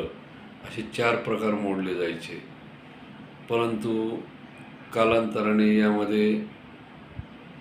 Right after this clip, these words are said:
अनेक आक्रमणे झाल्यामुळे त्यामध्ये बदल होत गेले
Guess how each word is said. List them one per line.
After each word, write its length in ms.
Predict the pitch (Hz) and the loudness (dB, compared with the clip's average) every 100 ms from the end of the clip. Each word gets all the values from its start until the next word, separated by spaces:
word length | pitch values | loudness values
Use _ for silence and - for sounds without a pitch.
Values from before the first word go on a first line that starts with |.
| - - | -14 -4
अनेक 280 | 123 143 - - - - - - - - - - - | 0 2 0 -12 -18 -20 -20 -20 -20 -20 -20 -20 -14
आक्रमणे 580 | 107 107 120 113 113 110 | -8 -8 -4 -2 -2 0
झाल्यामुळे 680 | 107 107 110 110 107 104 92 - - - - - - | 0 0 0 0 2 2 0 -4 -14 -20 -20 -20 -8
त्यामध्ये 420 | 104 110 107 107 | -4 -2 0 -2
बदल 360 | - 107 117 107 | 2 2 4 2
होत 200 | 104 101 90 | 2 0 0
गेले 240 | 95 95 | -4 -4